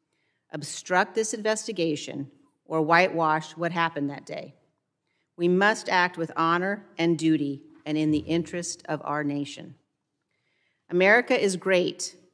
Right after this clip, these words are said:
because we preserve our democratic institutions at all costs. Until January sixth, we were proof positive for the world that a nation conceived in liberty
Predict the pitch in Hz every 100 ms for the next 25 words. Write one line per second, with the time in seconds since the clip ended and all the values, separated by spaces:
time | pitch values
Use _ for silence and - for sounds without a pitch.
0 | _ 170 - 160 170 190 196 196 180 170
1 | 170 170 165 156 156 165 180 196 180 175
2 | 175 165 - 156 - 175 175 175 170 170
3 | - 151 - 160 160 160 160 160 - 135
4 | 139 - - - - _ _ _ _ _
5 | _ _ _ _ - 165 - 233 247 233
6 | 226 214 190 180 - 170 - - - _
7 | _ _ _ _ _ 190 185 165 180 240
8 | 254 - 220 190 180 165 151 147 170 160
9 | 151 151 143 - - _ _ _ _ _
10 | - 160 170 196 247 226 220 214 170 151
11 | 196 196 196 214 190 170 156 147 147